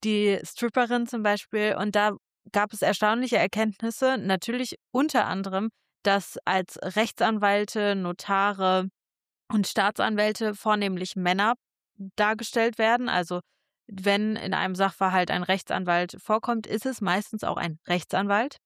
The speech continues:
Andersherum bei, oder bei nichtjuristischen Berufsbildern zieht sich das ebenso durch, dass Frauen auf Frauenberufe in Anführungszeichen, äh, geschnitten werden.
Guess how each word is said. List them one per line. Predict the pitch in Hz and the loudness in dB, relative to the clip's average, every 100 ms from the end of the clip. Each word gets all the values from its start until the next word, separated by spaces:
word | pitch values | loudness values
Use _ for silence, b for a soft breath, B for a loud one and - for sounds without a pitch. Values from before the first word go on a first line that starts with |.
| _ _ _ _ _ _ _ | _ _ _ _ _ _ _
Andersherum | - 262 262 220 202 185 185 220 262 - _ _ - 185 _ | -4 0 0 0 0 0 -2 -4 -8 -12 _ _ -20 -20 _
bei, | 202 185 185 190 185 180 - | -2 2 2 2 2 0 0
oder | 202 185 175 - _ - | 0 2 2 0 _ -2
bei | 175 175 | 0 2
nichtjuristischen | 214 - - 247 240 - 247 - 202 | 0 -2 -2 0 0 -2 -6 -4 -4
Berufsbildern | 196 226 - - 202 196 185 | -2 -4 -6 0 2 4 2
zieht | - 214 | -2 -6
sich | - 196 | -2 -4
das | - 185 - - | -2 -4 -6 -4
ebenso | 208 196 - - 175 | -4 -4 -8 -4 -2
durch, | 170 180 262 285 - _ _ - | 0 2 2 0 -6 _ _ -2
dass | 196 185 - - | 0 0 -4 -14
Frauen | - - 175 196 220 214 | -14 -2 2 4 2 0
auf | - 180 - - | 2 0 -2 -14
Frauenberufe | - - 185 185 214 233 247 202 190 233 247 277 | -20 -4 2 4 4 2 2 0 0 0 2 2
in | 233 208 | 2 2
Anführungszeichen, | 139 202 - 214 208 - 202 202 220 208 - | 0 0 -2 -4 -4 0 0 0 -2 -4 -4
äh, | - 202 196 | -4 -2 0
geschnitten | 190 - - 233 - 233 | -2 -4 -2 -2 -2 -2
werden. | 208 214 226 240 | 2 2 2 -2